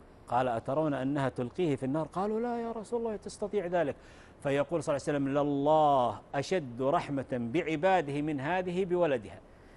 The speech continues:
اغتنم هذا الموقف صلى الله عليه وسلم ليوصل هذا المعنى الجميل من خلاله، وذلك،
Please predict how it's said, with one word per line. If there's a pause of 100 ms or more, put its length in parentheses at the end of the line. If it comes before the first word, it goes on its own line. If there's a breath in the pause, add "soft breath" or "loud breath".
(280 soft breath)
اغتنم
هذا
الموقف
صلى
الله
عليه
وسلم
ليوصل
هذا
المعنى
الجميل (240 loud breath)
من
خلاله،
وذلك،